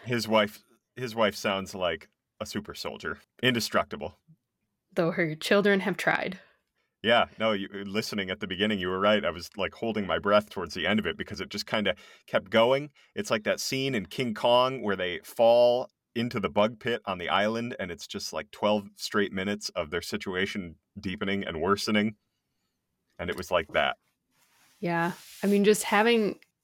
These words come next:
Speaker 2: a nicu baby is hard too, like, you know, not being able to pick them up, care for them. I also did not know that the Ronald McDonald House was international. Um, they
Speaker 1: Well,
Speaker 2: provide
Speaker 1: McDonald's is
Speaker 2: housing.
Speaker 1: international, so
Speaker 2: Well, I did
Speaker 1: his
Speaker 2: know
Speaker 1: houses
Speaker 2: that.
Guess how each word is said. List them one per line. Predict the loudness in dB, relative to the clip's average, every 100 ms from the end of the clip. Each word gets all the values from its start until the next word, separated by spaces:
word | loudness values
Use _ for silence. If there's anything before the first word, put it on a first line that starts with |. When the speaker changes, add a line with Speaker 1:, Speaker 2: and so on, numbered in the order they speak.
| 0
Speaker 2:
a | 2
nicu | 4 2 0 -2
baby | 0 -2 0 0
is | -2
hard | -2 0 0 -2
too, | 0 4 6
like, | 6 2 -2 -10 -4
you | -4
know, | -4
not | -2 0 0
being | 0 0
able | 2 0
to | 0 0 0 -2 -4
pick | -4 0
them | 2
up, | 2 0
care | -2 0
for | 2
them. | 2 2 2
I | 2
also | 2 2 0 0
did | 2
not | 2 2
know | 0 0
that | 0
the | 0
Ronald | 2 2 2 0
McDonald | 0 2 4 2 2
House | 2 2 0
was | -4 -4
international. | -4 -4 -4 -4 -6 -4 -2 0 0 -2 -18 -20 _ -4
Um, | 0 0 -2 -8 -12 -6
they | -2 0 0
Speaker 1:
Well, | -2
Speaker 2:
provide | -2 0 0
Speaker 1:
McDonald's | 4 4 4 0 0
is |
Speaker 2:
housing. | 2 2 -2
Speaker 1:
international, | -2 -2 -4 -10 -12 -14 -16
so | -12 -12 -12 -18 _ _ _ _ _ _
Speaker 2:
Well, | 2 4
I |
did | 6 4
Speaker 1:
his | 4
Speaker 2:
know | 4
Speaker 1:
houses | 2
Speaker 2:
that. | -4 -8